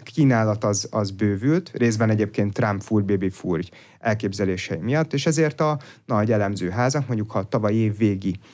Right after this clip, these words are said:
előrejelzéseket megnézzük, akkor inkább csökkenő árak, nagyon enyhén, de csökkenő árakkal számoltak. Ehhez képest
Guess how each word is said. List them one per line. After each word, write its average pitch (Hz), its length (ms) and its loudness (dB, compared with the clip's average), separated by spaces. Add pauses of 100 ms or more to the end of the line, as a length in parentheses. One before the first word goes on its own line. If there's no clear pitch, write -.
(140)
előrejelzéseket 98 1040 0
megnézzük, 165 560 0 (340)
akkor 139 500 0
inkább 123 560 0 (160)
csökkenő 107 600 0 (220)
árak, 107 360 -2
nagyon 127 360 2
enyhén, 156 460 2
de 175 100 2
csökkenő 107 420 0
árakkal 90 440 0
számoltak. 87 600 -4 (240)
Ehhez 143 280 2
képest 151 480 -2